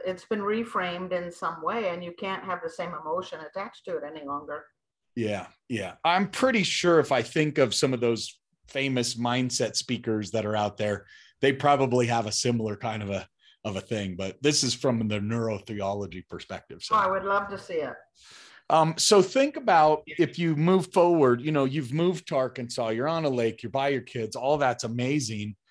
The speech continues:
Speaker 2: And I think what a lot of people goof up in life is they, they're, they're always thinking, like, "Well, in ten years, if I could just have X," and then they just keep chasing their tail.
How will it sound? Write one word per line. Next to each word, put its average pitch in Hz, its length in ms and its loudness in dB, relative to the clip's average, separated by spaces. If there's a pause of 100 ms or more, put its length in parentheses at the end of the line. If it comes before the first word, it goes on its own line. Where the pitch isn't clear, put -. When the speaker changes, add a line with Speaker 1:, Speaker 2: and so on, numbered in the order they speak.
(360)
Speaker 2:
And 143 160 4
I 139 80 4
think 175 560 0 (480)
what 147 160 4
a 143 60 6
lot 165 220 6
of 202 100 0
people 147 260 2
goof 135 400 0
up 131 420 4
in 147 140 -2
life 135 640 -2
is 135 300 -2
they, 127 300 -2 (680)
they're, 147 380 -4
they're 156 240 -2
always 190 380 6
thinking, 160 280 0
like, 123 200 -4
"Well, 214 180 -2
in 160 80 2
ten 214 300 2
years, 196 260 0
if 123 140 -4
I - 20 -6
could 127 160 -8
just 175 240 -2
have 151 320 0
X," - 560 0
and 147 120 2
then 147 120 4
they 143 160 6
just 131 220 0
keep - 200 -2
chasing 139 480 0
their 113 140 2
tail. 120 640 -2